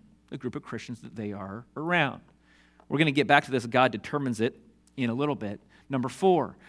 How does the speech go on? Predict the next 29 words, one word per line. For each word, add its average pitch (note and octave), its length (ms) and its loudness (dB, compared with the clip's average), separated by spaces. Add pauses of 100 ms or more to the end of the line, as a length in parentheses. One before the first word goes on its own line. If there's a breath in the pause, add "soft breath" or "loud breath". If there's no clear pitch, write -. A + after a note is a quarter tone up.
(120)
the D3 80 -4
function B3+ 560 2
of E3 420 4
every G3 300 4
body E3 320 8
member D3 340 0
is C3 220 -2
important. G#2+ 640 -6 (500 soft breath)
The D3 80 0
function G#3 640 2
of D#3 380 4
each F#3+ 200 0
one E3+ 140 0
of D#3 80 2
these C#3 220 0
body B2+ 320 4
parts C3 380 -2
is C3 140 -8
important. C#3 340 -4
Look C#3 120 -6
at C3+ 60 -8
verse B2+ 200 -6
fifteen. C#3 540 -4 (920)
It - 60 -10
says, F3 160 2 (220 loud breath)
"If A3 100 6
the G#3 80 4
foot D#4 240 0
says, D3 480 4